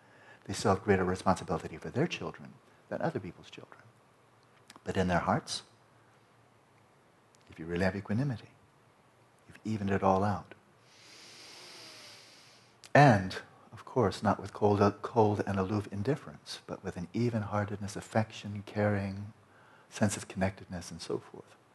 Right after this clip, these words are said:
But you simply know your responsibilities lie more here than there because of the way other people attend to you. Not 'cause you simply like them better, but they, you know,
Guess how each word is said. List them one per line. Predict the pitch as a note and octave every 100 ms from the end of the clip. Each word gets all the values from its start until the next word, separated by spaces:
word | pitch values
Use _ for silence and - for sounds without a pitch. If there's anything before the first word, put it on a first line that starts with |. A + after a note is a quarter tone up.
| _ -
But | B2
you | A2+
simply | A#2 A2
know | A2+
your | A#2 G2
responsibilities | G2 - F#2 F2+ G2 G2 F#2
lie | F#2 F2
more | F2+ F#2+ F2
here | - B2+ D2+ - - - - -
than | F2+
there | G#2 G2+
because | F#2+ G#2+ - A#2+
of | A2
the | A#2+
way | B2 -
other | D3 D#3+
people | G#2+ G2 D#2+
attend | F#2+ E3 -
to |
you. | - - - _ _ _ _ _ _ _
Not | A#2+
'cause | - A2+
you | G#2+
simply | - F#2+ F2
like | F2 D3 -
them | D2+
better, | C#2 - - - _ - - - -
but | G#2
they, | A2 A2+
you | A#2 C3+
know, | A2+